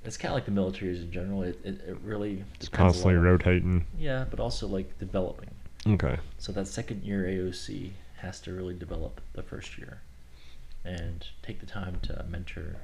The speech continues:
Speaker 1: and aid and, you know, provide advice.
Speaker 2: Okay. How's, uh, Air Force football doing this year?
Speaker 1: I think we're four and one.
Speaker 2: Four and one, nice.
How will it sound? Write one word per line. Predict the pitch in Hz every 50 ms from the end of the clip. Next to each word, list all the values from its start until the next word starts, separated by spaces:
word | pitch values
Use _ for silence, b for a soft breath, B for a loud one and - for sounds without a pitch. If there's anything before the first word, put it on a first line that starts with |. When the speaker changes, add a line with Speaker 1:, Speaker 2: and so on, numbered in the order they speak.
| - - - -
Speaker 1:
and | 101 95 95 95 - -
aid | 95 95 92 90 90 90 92 - - b b b b b b b b b b - -
and, | - 82 80 78 67 67 - - - - - - - - -
you | -
know, | -
provide | - - - - 82 82
advice. | - - - - - - - - - - - - - - - - -
Speaker 2:
Okay. | - 95 - - - 107 98 - - - B B B B B B B B B B B B -
How's, | - 98 95 87
uh, | 90 87 85 82 82 80 80 82 - -
Air | 98 92
Force | - - 87 80
football | - - 107 104 - 85 85 80
doing | 80 82 80 80
this | 80 82 80 -
year? | 92 90 82 69 - B B B B B B B B B B B B B B B B B B B B B B B B B B B B B B
Speaker 1:
I | 98
think | 120 160 180 -
we're | - 120
four | - 120 131 120
and | 104 117
one. | 120 127 123 - - 120 120 -
Speaker 2:
Four | 98 101
and | 95 98
one, | 104 104 95 -
nice. | 92 92 95 92 85 -